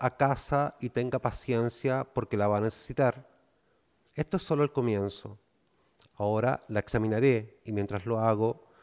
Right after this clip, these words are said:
vaya usted anotando los cuidados que debe practicar con su madre. Es usted el hijo, ¿verdad?", dice el geriatra, como si hablara de un estado gripal. "Le daré una receta de quetiapina",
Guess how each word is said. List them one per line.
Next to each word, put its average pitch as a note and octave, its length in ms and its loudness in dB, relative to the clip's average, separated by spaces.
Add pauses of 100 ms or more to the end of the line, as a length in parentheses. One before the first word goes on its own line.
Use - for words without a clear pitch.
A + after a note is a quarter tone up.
(200)
vaya C3+ 280 4
usted C#3+ 380 2
anotando B2+ 500 2
los D3 140 0
cuidados A#2 720 4
que G#2+ 140 0
debe A2 160 2
practicar - 480 0
con A#2+ 140 -4
su D3 120 -4
madre. A2 480 0 (640)
Es - 140 -4
usted D3+ 260 2
el B2+ 140 2
hijo, A2+ 260 0
¿verdad?", G#2 400 0 (760)
dice A2 320 -2
el G#2+ 80 0
geriatra, A2 640 2 (380)
como A2 180 -2
si A#2 140 -2
hablara A2 600 4 (400)
de G#2 160 -2
un A2+ 120 2
estado A2+ 420 0
gripal. G2+ 560 2 (1120)
"Le C3 160 6
daré C3 260 10
una E3+ 160 8
receta D3 480 4
de C#3+ 140 6
quetiapina", A#2+ 760 4